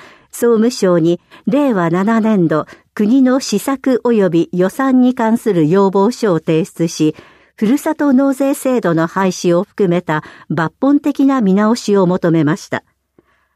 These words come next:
前川区長からは制度自体が憲法違反だと指摘しました。練馬区は返礼品競争に加わりません。区は寄付を募る上で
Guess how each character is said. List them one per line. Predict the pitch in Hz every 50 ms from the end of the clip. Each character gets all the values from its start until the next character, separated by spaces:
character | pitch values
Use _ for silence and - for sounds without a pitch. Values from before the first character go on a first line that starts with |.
| _ _ _ _ _ -
前 | 196 233 285 311 320
川 | 320 269 208 190 214 240
区 | - -
長 | - 220 202 185 170
か | - 170 165
ら | 160 165 151
は | 156 160 175 - - - _ _
制 | - - 269 262 233 190
度 | 196 175
自 | 175 160 226 226
体 | - 220 202 185 165
が | 165 160 156 165 - _ _ -
憲 | - 214 254 285 269
法 | - 294 285 294
違 | 277 - 285 285
反 | - - 254 233 208 196
だ | 214 262
と | 254 - 190
指 | 185 202 -
摘 | - 170 151 - 160
し | - - 147
ま | 139 147
し | 170 - -
た。 | - - - _ _ _ _ _ _ _ _ _ _ _ _ _ _ _ _ _ _ _ _ _ _ _ _ _ _ _ _ _ _ _ _
練 | - 165 196 202 233 247
馬 | 233 247 247
区 | - 190 180
は | 180 175 180 - - - - -
返 | - 226 262 262 254
礼 | 247 254 254 254
品 | - 269 254 247 240
競 | - 269 240 233
争 | 233 - - 185 170 160
に | 156 160 170
加 | 165 - 190
わ | 196 202 208 208 202 196
り | 190 190 175
ま | 185 240
せ | - - 190 185 160
ん。 | - - _ _ _ _ _ _ _ _ _ _ _ _ _ _ _ _ _ _
区 | - 294 269
は | 247 233 226 - _ _ _ _
寄 | - 339 359
付 | - -
を | 294 226 208 208
募 | - - 240 240 254 262
る | 233 226 202 180 170
上 | 180 196 190
で | 170 170 160